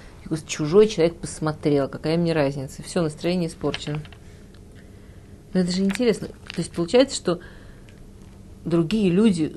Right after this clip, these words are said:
сколько власти у них над нами. И это не наша тема сейчас, не, вообще с этим разбираться. Но на самом деле идея вот, вот этого, что человек идет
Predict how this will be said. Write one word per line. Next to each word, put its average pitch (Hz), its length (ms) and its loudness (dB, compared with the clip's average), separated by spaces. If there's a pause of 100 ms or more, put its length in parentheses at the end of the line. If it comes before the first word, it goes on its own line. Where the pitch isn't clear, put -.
сколько 247 540 2
власти 170 520 0
у - 100 -2
них 160 280 -4
над 156 160 -4
нами. 160 340 -4 (680)
И 160 320 0
это 185 180 2
не 190 140 8
наша 202 340 6
тема 294 420 4
сейчас, 160 540 -2
не, 170 260 -2 (760)
вообще 170 300 2
с 143 60 -4
этим 151 240 -4
разбираться. 151 580 -2 (520)
Но 165 80 -2
на 160 120 -2
самом 196 340 0
деле 254 380 2 (880)
идея 175 840 2 (180)
вот, 170 280 -4
вот 165 200 -2
этого, 160 380 2 (100)
что 160 340 -2 (100)
человек 185 400 2
идет 165 220 2